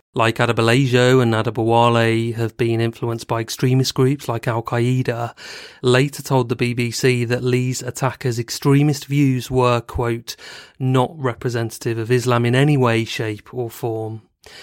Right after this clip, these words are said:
He also added that the vast majority of Muslims do not subscribe to the extremist rhetoric and the distorted, warped understanding of Lee's murderers.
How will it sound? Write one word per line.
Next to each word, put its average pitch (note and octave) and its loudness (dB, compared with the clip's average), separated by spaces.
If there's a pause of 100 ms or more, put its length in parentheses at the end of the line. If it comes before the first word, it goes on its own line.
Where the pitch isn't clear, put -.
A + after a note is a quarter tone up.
(200)
He C#3+ 4
also D3+ 2
added C3+ 2
that B2 -4
the B2+ -2
vast B2 -2
majority C3 0
of A#2 -2
Muslims A#2+ -2
do C3 0
not B2+ 2
subscribe B2 -2
to B2 -8
the A#2+ -4
extremist B2 -4
rhetoric A#2 -4 (120)
and B2+ 0
the A#2+ 2
distorted, A#2+ -2
warped B2 2
understanding A2+ -4
of A#2+ -8
Lee's A2+ -4
murderers. A#2+ -6